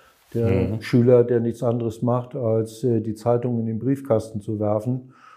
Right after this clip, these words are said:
Speaker 1: Und da ist natürlich ein, äh, Mindestlohn von zwölf Euro schon eine beträchtliche Vergütung.
Speaker 2: Wir sind ja in einer ganz ungewöhnlichen Situation. Die Mindestlohnfrage kam auf in Zeiten, als die Welt noch in Ordnung war,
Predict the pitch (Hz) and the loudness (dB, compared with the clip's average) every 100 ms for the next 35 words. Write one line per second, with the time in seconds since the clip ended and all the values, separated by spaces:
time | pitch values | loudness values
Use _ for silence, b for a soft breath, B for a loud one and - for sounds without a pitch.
0 | b 117 110 113 117 120 - 120 117 123 | b -2 2 4 4 2 0 0 2 4
1 | 123 123 143 127 113 113 117 113 107 107 | 4 2 -4 -6 -4 -4 -2 -2 0 -2
2 | 110 123 123 131 123 123 117 110 - 113 | -2 -2 -2 0 0 0 -4 -4 -4 -6
3 | 113 117 117 123 123 120 117 120 120 b | -6 -4 -2 -2 -2 -4 -4 -4 -10 b
4 | b b - 120 120 120 117 117 117 - | b b -6 -2 2 2 2 0 -2 -6
5 | 131 117 135 - 127 135 131 135 - 95 | -4 -4 -4 -4 -2 -2 2 0 0 -6
6 | 92 B B B _ 117 120 139 120 113 | -8 B B B _ 0 2 2 0 0
7 | 117 117 117 113 113 101 - - - 131 | 0 0 0 2 2 0 -8 -4 6 6
8 | 120 113 110 110 110 104 104 98 113 95 | 6 4 0 -2 -4 -4 -6 0 4 4
9 | 82 90 104 113 123 107 - 117 113 101 | 2 -6 -2 4 4 2 0 4 4 2
10 | - 107 123 113 - 104 104 107 120 - | 2 4 6 2 0 -2 2 2 2 0
11 | 107 - 107 117 117 110 110 - 104 107 | -8 0 4 4 2 -2 -4 -4 0 0
12 | 104 95 98 95 123 120 123 160 185 | 0 -6 -4 -4 -4 -2 0 0 -2